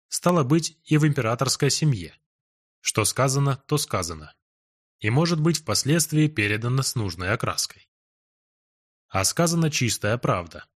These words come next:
Цесаревич Михаил, старший отпрыск государя-императора, наследник престола. Да, вот именно. Будущая надежда и опора, так сказать. Этой опоре самой нужна опора,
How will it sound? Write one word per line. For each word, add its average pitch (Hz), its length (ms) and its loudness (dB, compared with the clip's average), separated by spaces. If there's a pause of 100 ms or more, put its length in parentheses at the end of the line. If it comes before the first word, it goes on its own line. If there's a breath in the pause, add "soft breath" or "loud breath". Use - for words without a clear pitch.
(460)
Цесаревич 151 680 2
Михаил, 135 580 2 (300 soft breath)
старший 139 500 0
отпрыск 110 540 -2
государя-императора, 107 1200 0 (280)
наследник 107 560 0
престола. 98 600 -2 (680)
Да, 110 400 0 (200)
вот 147 240 0
именно. 87 380 -4 (460)
Будущая 156 540 4
надежда 120 480 0
и - 220 -4
опора, 127 420 0
так - 180 -6
сказать. - 460 -4 (540)
Этой 104 320 0
опоре 147 360 2
самой 139 400 2
нужна 95 400 -2
опора, 98 440 -4